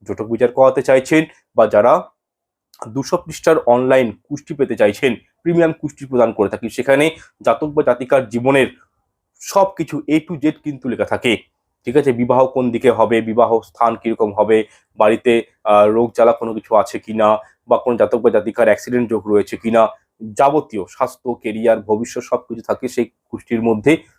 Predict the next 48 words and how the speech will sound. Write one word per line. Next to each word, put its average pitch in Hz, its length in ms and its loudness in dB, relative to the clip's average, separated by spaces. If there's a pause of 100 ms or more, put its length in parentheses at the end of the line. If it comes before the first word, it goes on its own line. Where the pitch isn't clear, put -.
(100)
যদি 110 120 -10
পেতে 107 240 -6
চান, 143 200 2
তাহলে 120 200 -6
অনলাইন 101 340 -6
বুকিং 120 260 -8
করে 139 200 2
WhatsApp 101 420 -4
নাম্বার 101 280 0
দেখুন 127 300 -6
ফ্ল্যাশ - 280 -4
আউট 107 180 4
হচ্ছে - 220 -2
আপনাদের 104 300 -4
ভিডিওতে, 107 440 -2 (360)
আমার 104 200 2
ভিডিওতে, 127 420 2
তো 185 160 -12
সেখান 110 340 -8
থেকে 107 160 -4
আপনি 101 200 -2
নোট 95 120 -4
ডাউন 110 240 2
করে 160 280 2 (360)
আমার 104 160 0
সঙ্গে 127 220 -4
যোগাযোগ 104 260 -2
করতে 98 240 -8
পারেন। 104 300 2 (380)
যাই 120 140 2
হোক, 156 120 2
প্রোগ্রামটি 107 500 -8
ভালো 101 220 -2
লাগলে 107 180 0
লাইক, 98 160 0 (180)
কমেন্ট, 113 280 -4
শেয়ার 101 200 -2
করতে 107 220 -8
ভুলবেন 104 340 0
না, 156 80 0
চ্যানেল 117 220 -8
সাবস্ক্রাইব 104 360 -6
করে 120 120 4
রাখবেন। 123 300 0
দেখা - 200 -8
হচ্ছে 95 160 -16
পরের 101 200 -4
অনুষ্ঠানে। 127 400 -2